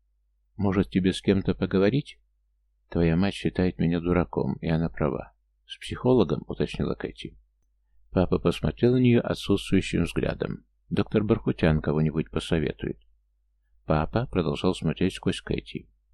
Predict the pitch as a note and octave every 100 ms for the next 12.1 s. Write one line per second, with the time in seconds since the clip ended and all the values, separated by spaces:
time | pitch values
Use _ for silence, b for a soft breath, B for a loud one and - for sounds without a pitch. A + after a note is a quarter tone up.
0 | _ b b - B2 D3+ D3 - D3 D3+
1 | C3 B2+ A2 F#2+ C3 C3 A#2 A2+ - F#2
2 | G2+ A2+ - G2+ - G#2+ - F#2+ - D#2+
3 | - - - F2+ E2 - D#2 F#2 G#2+ -
4 | G#2 - - C3 C3+ B2+ C3 G#2 F2+ E2
5 | E2 G#2+ G2 F#2+ E2 D#2 F2+ E2 D2 C#2+
6 | - A2+ F#2+ E2 D#2 C2+ C#2 - D#2+ -
7 | G2 E2 D2 C2 E2+ - - D2 - -
8 | - - _ _ _ _ _ _ _ _
9 | _ _ - F2 F#2+ G#2 G2+ F2+ F#2 -
10 | E2+ C3+ - E2+ D#2 - D2+ C#2+ D#2 -
11 | F2 - D#2+ F2+ G2+ - - C2 - -
12 | -